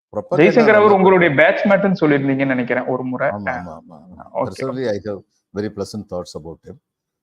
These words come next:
Speaker 1: Uh, as
Speaker 2: ம்.
Speaker 1: an officer, he was one among the best officers.
Speaker 2: ம்.
Speaker 1: ஆனா அந்த அரசியலை பத்தி நினைக்கும் போது பயமா இருக்குங்க. ஜெய்சங்கர் மாதிரி ஒருத்தங்க வந்து ஹிந்துத்துவான்னு சொல்லி பேசுவாங்க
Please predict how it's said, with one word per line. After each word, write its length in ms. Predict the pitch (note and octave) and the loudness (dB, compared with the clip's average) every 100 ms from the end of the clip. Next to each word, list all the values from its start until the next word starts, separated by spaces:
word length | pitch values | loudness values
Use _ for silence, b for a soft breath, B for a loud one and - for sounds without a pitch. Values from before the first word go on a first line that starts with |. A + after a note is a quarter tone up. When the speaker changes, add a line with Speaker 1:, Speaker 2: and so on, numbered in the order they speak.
| _ F2 | _ -12
Speaker 1:
Uh, 100 | F2 | -8
as 200 | C3 A2+ | -6 -4
Speaker 2:
ம். 60 | |
Speaker 1:
an 60 | F#2+ | -6
officer, 360 | A#2+ - - | -8 -10 -10
he 160 | - A2 | -10 -8
was 200 | G#2 G2+ | -8 -8
one 140 | F#2+ | -10
among 200 | G#2 G#2 | -10 -10
the 60 | F#2 | -6
best 280 | D#2+ A#2+ - | -4 -4 -4
officers. 680 | E2+ - - - - _ _ _ _ _ _ | -8 -10 -20 -20 -20 _ _ _ _ _ _
Speaker 2:
ம். 180 | - C#3 | -4 -4
Speaker 1:
ஆனா 100 | C3 | -2
அந்த 180 | C3+ G#2+ | -4 -6
அரசியலை 380 | G#2 C3 D3+ C#3+ | -6 -8 -12 -12
பத்தி 200 | B2+ - | -14 -12
நினைக்கும் 280 | A2+ A2 A2 | -12 -12 -12
போது 160 | G#2+ F#2 | -12 -8
பயமா 340 | F#2 G2 F#2 | -8 -8 -12
இருக்குங்க. 280 | E2+ E2+ E2+ | -14 -18 -14
ஜெய்சங்கர் 520 | E2 G2+ - G#2 G#2+ | -10 -10 -10 -10 -10
மாதிரி 280 | G#2+ A2+ A2 | -8 -10 -10
ஒருத்தங்க 280 | F#2+ - F#2 | -12 -14 -14
வந்து 340 | F2+ F#2 G2 _ b _ G#2+ | -12 -10 -10 _ b _ -8
ஹிந்துத்துவான்னு 460 | G#2 G#2 - G2+ G2+ | -6 -6 -4 -4 -4
சொல்லி 300 | - F#2 F#2+ | -8 -10 -8
பேசுவாங்க 640 | F#2 F#2 - E2+ E2+ F2 | -10 -10 -10 -12 -10 -10